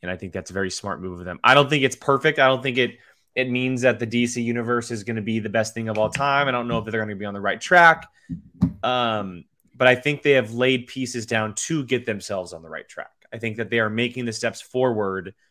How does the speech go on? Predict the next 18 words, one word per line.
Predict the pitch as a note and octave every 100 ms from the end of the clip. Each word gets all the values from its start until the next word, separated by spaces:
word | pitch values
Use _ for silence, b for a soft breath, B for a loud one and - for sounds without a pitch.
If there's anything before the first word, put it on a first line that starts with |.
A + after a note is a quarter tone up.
| _ _ _ _ -
to, | - B2 A2+ G#2+ G2+ F#2+ - _ _ _ _ _ _ _ _ -
um, | A2 G2+ F#2+ F2+ F2+ E2+ G#2+ _ _ _ _ _ _ _ -
fix | - F3 E3+ -
everything | - C3+ C#3 C3+ C3
that's | B2
happened | - B2+ B2 A#2
over | A2
the | G#2+
last | G#2+ G2+
couple | - A2 G2+
of | F2
years, | E2 D#2+
right? | F#2 A2
They | E3+
have | F#3+
a | G3
lot | D3 D3+ -
to | - C3+ B2 A2+